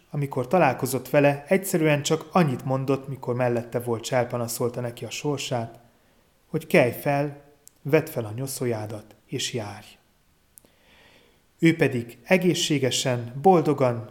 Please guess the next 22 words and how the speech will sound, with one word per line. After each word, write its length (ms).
felvette 720
a 100
nyoszójáját, 840
és 320
úgy 200
ment 240
haza. 360
Abban 280
a 80
pillanatban 560
még 180
csak 200
nem 120
is 140
tudta, 300
hogy 220
Jézus 360
Isten 380
fia 260
volt, 480
a 100
gyógyító. 680